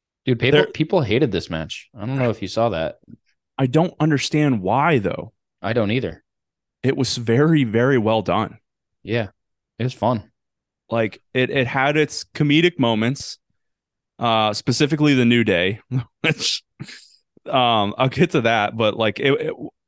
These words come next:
Speaker 2: or I guess I'll, I'll talk about it now. Like, it was earlier in the match. They, they were very close to entering with each other. I don't think they were back to back, but,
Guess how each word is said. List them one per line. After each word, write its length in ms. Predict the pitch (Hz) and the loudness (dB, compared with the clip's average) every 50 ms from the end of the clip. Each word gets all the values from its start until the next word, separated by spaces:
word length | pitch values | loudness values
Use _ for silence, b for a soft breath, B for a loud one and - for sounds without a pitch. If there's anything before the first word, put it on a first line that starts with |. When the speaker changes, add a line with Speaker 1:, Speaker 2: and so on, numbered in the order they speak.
| _ _ - | _ _ 2
Speaker 2:
or 60 | 131 | 2
I 100 | 143 143 | 4 4
guess 160 | 143 147 143 165 | 4 4 2 2
I'll, 180 | 151 131 120 123 | 2 2 2 0
I'll 120 | 117 120 | 0 0
talk 160 | - 151 131 | 2 2 2
about 160 | 131 131 120 | 2 2 2
it 40 | 104 | 2
now. 240 | 98 104 113 117 110 | 0 0 0 2 2
Like, 200 | 101 101 95 - | 2 0 0 -2
it 160 | 110 - 127 127 | -4 -2 0 0
was 160 | 123 127 117 | 2 2 2
earlier 400 | 123 135 160 170 175 175 170 170 | 4 4 4 4 4 4 4 2
in 80 | 170 160 | 2 2
the 60 | 139 | 0
match. 360 | 120 117 120 123 127 127 - | 0 0 0 0 -2 -2 -2
They, 200 | - 127 120 117 110 - - | 0 0 0 0 0 -4 -4
they 200 | 113 127 131 143 | 0 0 2 2
were 360 | 139 156 151 147 131 117 101 92 | 2 4 4 4 4 2 0 -4
very 420 | 101 104 107 117 123 123 127 123 | -10 -6 -2 0 0 2 2 0
close 340 | 117 - - 113 113 110 - | -2 0 0 0 0 0 -2
to 140 | - 120 95 | -4 -4 -2
entering 380 | 104 104 101 - 110 101 101 101 | -2 -4 -4 -4 -4 -2 -2 -2
with 160 | 101 95 - | -2 -2 -2
each 160 | 98 90 - | -4 -4 -2
other. 200 | 95 95 95 95 | -2 -2 0 0
I 80 | 95 104 | 0 -2
don't 100 | 110 110 | -2 -2
think 140 | 127 117 | -2 -2
they 80 | 107 104 | -2 -2
were 100 | 98 95 | -4 -2
back 220 | 85 95 92 92 - | -2 -2 -4 -4 -6
to 80 | - 101 | -8 -6
back, 280 | 90 92 87 92 - _ | -4 -4 -4 -4 -6 _
but, 200 | - 95 85 - | -6 -6 -6 -8